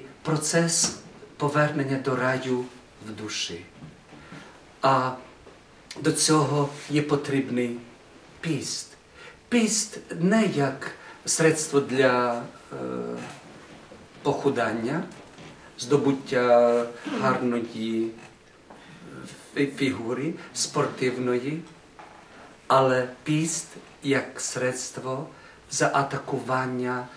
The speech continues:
свого егоїзму і пожадливостей. Я можу відказати собі.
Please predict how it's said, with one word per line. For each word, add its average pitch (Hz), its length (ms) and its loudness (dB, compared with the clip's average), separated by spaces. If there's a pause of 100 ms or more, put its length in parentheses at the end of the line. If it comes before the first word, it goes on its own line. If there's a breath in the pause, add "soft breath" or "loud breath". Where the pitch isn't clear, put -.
(180 loud breath)
свого 110 760 -2 (200)
егоїзму 127 880 -2 (300 loud breath)
і 139 100 -4
пожадливостей. 104 1200 -8 (1700)
Я 135 160 0
можу 123 500 -4 (100)
відказати 107 640 -10
собі. 98 360 -10